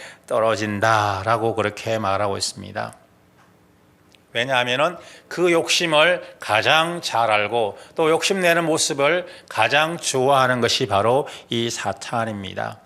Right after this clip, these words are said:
이 사탄은 그들의 욕망이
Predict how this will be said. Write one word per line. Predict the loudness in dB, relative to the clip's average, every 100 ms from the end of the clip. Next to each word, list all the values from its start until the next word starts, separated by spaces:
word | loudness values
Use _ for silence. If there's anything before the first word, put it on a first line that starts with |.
| _ _ _ _ _ _ _ _ _ _ _ -20 -16 -2
이 | -2
사탄은 | 0 -2 2 4 6 4 2 -10 -20 _ -20 _ _ _ _ _ _ _ -8
그들의 | -2 2 4
욕망이 | 4 4 4 4 2 0